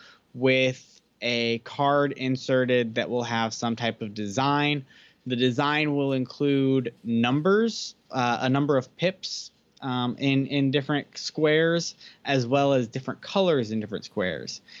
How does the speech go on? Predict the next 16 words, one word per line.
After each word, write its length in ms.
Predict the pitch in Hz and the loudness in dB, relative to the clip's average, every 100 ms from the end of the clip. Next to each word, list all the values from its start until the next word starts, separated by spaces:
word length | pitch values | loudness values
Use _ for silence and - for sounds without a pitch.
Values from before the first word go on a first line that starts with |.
| - - | -20 -8
And 180 | 127 131 | 0 2
so 200 | 147 135 | 2 0
as 320 | - 180 214 208 | 0 0 2 2
you're 140 | 196 | 2
drafting 580 | 135 147 151 - 156 131 | 2 0 -2 -4 -4 -2
die, 520 | 117 104 101 104 123 - _ _ _ | 0 0 0 -4 -6 -12 _ _ _
you 240 | 127 135 156 | -4 0 2
must 480 | 156 151 139 - - - | 2 0 -2 -10 -14 -4
first 460 | 160 202 196 - | -2 -2 -4 -10
start 680 | - - - - 139 131 - _ | -14 -12 -12 -6 0 0 -2 _
from 220 | - 147 | -6 -2
an 160 | 147 143 | -2 -2
edge 400 | 120 113 120 143 - | 0 0 0 -4 -6
of 140 | 135 | -4
your 140 | 123 120 | -2 -2
board, 520 | 113 110 104 131 170 | 0 -2 0 -2 -4